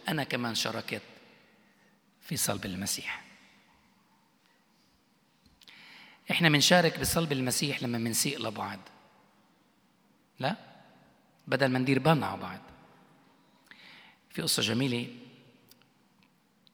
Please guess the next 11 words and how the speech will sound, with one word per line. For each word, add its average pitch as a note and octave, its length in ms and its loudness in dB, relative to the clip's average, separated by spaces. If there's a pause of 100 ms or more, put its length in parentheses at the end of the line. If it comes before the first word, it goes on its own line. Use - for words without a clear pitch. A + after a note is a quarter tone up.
(460)
حدثت - 560 -2
ببيرو A#2 840 -2 (180)
مع B2 160 -6
واحد B2+ 300 0
اسمه B2+ 260 0
مانويل، G#2 520 -2 (680)
قصة - 240 -2
حقيقية. G#2 400 -10 (1700)
هذا E3 220 4
كان B2+ 240 0
كارز C#3+ 600 0